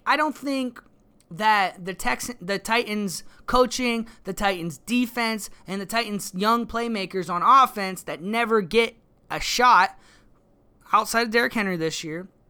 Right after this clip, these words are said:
and A J Brown a little bit last week, I just, they do not have the quarterback play that they deserve for the quality of a team I think they've started to put together. Probably still a little bit off, but they have a shot at winning this division. It's two and two, so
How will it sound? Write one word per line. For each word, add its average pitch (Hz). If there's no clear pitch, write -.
and 170
A 190
J 180
Brown 185
a 185
little 185
bit 160
last 196
week, 156
I 269
just, 240
they 269
do 294
not 262
have 240
the 220
quarterback 214
play 185
that 165
they 190
deserve 196
for 196
the 165
quality 247
of 175
a 165
team 262
I 165
think 180
they've 170
started 190
to 185
put 170
together. 214
Probably 285
still 294
a -
little 262
bit 233
off, 214
but 254
they 233
have 214
a 208
shot 226
at 240
winning 233
this 233
division. 240
It's -
two 214
and 202
two, 269
so 185